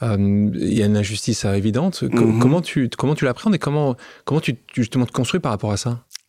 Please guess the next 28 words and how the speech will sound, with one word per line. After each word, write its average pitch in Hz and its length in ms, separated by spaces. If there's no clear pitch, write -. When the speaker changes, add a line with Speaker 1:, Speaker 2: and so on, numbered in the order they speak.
Speaker 2:
Ben, 139 880
tu 139 80
vois, 120 220
je - 80
sais 127 120
pas 131 140
si - 140
les 120 80
gens, 120 100
ils 117 80
voient, 104 180
s'ils 123 200
pouvaient 123 220
me 123 80
voir, 160 180
moi, 120 120
j'ai 107 120
un 110 80
sourire. 147 480
Euh, 117 300
Speaker 1:
Ouais, 113 40
toujours. 135 300
Speaker 2:
et 127 320
en 117 80
fait, 170 240
la 117 140
mort, 139 520
euh, 110 840